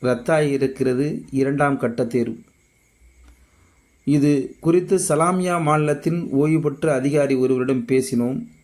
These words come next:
சிறு சிறு பிராந்தியங்களை நிர்வகிக்கும் பதவிதான் இந்த பதவி. அதாவது குரூப் டூங்கிறது சிறு சிறு பிராந்தியங்கள், அதாவது சின்ன சின்ன டிபார்ட்மெண்ட்டில் இருக்கக்கூடிய ஒரு ஹையர் ஆஃபீஸர்.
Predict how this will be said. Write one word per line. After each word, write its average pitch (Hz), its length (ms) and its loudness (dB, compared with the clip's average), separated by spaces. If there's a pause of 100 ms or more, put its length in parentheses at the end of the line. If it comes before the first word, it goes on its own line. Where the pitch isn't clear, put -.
(160)
சிறு 220 440 0
சிறு 202 240 2
பிராந்தியங்களை 170 760 2
நிர்வகிக்கும் 156 760 2
பதவிதான் 151 640 0 (1300)
இந்த 139 240 0
பதவி. 120 300 0
அதாவது 139 340 0
குரூப் 160 160 -2
டூங்கிறது 156 540 -2 (440)
சிறு 143 280 -2
சிறு 156 500 -2 (140)
பிராந்தியங்கள், 147 440 0
அதாவது 143 360 0
சின்ன 151 220 -2
சின்ன 131 240 -4
டிபார்ட்மெண்ட்டில் 139 560 -2
இருக்கக்கூடிய 147 420 -4
ஒரு 180 140 0
ஹையர் 147 240 0
ஆஃபீஸர். 123 400 -2